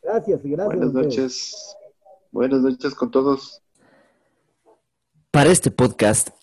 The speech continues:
Speaker 3: quiero agradecer muchísimo a Papers, Inc, Monstruosamente Creativos, y todos y cada uno de sus productos que nos han acompañado durante la primera temporada y nos seguirán acompañando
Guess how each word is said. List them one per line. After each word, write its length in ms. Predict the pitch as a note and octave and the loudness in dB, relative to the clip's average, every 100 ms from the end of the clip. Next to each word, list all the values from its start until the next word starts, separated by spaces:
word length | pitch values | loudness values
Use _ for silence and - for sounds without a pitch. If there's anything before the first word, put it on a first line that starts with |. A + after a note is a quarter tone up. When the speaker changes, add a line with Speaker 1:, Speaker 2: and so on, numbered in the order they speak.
| - | 0
Speaker 3:
quiero 160 | C#3 | 4
agradecer 480 | B2+ G#2+ F#2+ F#2+ A#2 | 6 6 4 2 2
muchísimo 680 | A#2+ A2 B2 - A2+ G#2+ G#2 | 2 0 -2 -2 0 0 -2
a 180 | - C#3+ | -4 -4
Papers, 460 | - C#3 - A2 - | 0 0 0 -6 -4
Inc, 300 | D#3 E3 D3 - | -2 -2 -2 -6
Monstruosamente 920 | A#2 A2 - C#3+ - G#2+ A2 A2 G#2 | -4 -2 -2 -2 0 0 0 -2 -4
Creativos, 720 | E2+ F2 A#2+ A#2+ B2 B2 - _ _ _ - _ _ | -4 -2 0 0 0 -4 -10 _ _ _ -20 _ _
y 100 | C3+ | -12
todos 400 | - F3+ F3 D#3 | 0 2 2 0
y 60 | |
cada 180 | - C3 | 0 2
uno 120 | C#3 | 4
de 20 | C#3 | 2
sus 120 | C3 | 0
productos 380 | - A#2+ - - | 0 0 0 -2
que 80 | |
nos 140 | C3 A2+ | 0 2
han 160 | G#2 | 0
acompañado 680 | F#2+ F#2 G2 G2 F#2+ A2+ B2 | 0 -4 -6 -2 0 0 0
durante 400 | G#2+ F#2+ F2+ E2+ | 0 -2 -2 -4
la 80 | E2+ | -6
primera 380 | - F#2+ B2 A#2+ | -4 -4 -2 -4
temporada 580 | G#2 G#2 A2+ A#2 A#2+ - | -4 -2 -2 0 -4 -4
y 100 | A#2 | -4
nos 120 | G2 | -4
seguirán 340 | - G2 A#2+ A#2+ | -4 -2 -2 -2
acompañando 680 | - F2 F2+ G#2 G#2+ G#2 | -4 -4 -2 -2 -2 -4